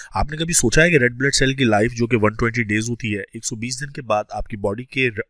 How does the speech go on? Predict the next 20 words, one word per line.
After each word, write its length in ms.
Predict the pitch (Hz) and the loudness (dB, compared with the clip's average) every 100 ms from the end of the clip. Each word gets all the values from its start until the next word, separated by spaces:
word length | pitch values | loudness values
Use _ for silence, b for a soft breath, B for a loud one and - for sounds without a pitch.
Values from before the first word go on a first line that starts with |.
| 113 | 6
ओल्ड 420 | 139 165 185 101 | 8 8 2 0
रेड 160 | 110 120 | -2 -2
ब्लड 220 | 117 123 | -4 -4
सेल्स 300 | - 113 127 | -2 -2 -2
कहाँ 360 | - 104 107 123 | -6 -12 -8 -2
जाते 300 | 139 - 143 | -2 -2 -12
हैं? 160 | 175 - B B B _ | -14 -16 B B B _
स्प्लीन 440 | 120 - - 165 202 | 0 2 0 -4 -4
में 220 | 165 156 | -8 -10
macrophages 720 | 110 107 - 127 123 120 120 98 | -6 -6 -6 -4 -2 -2 -6 -8
उनको 300 | 101 120 120 | -4 0 -2
खा 500 | _ - - 95 104 | _ -6 -4 -2 2
जाते 300 | 104 90 90 | 2 0 -6
हैं 180 | 98 | -6
by 100 | 98 | -4
a 100 | 98 | -2
process 340 | - 98 - 113 | -2 -6 -6 -8
which 240 | 98 - | -8 -6
is 100 | 101 | -6
called 300 | - 85 101 | -6 -6 -6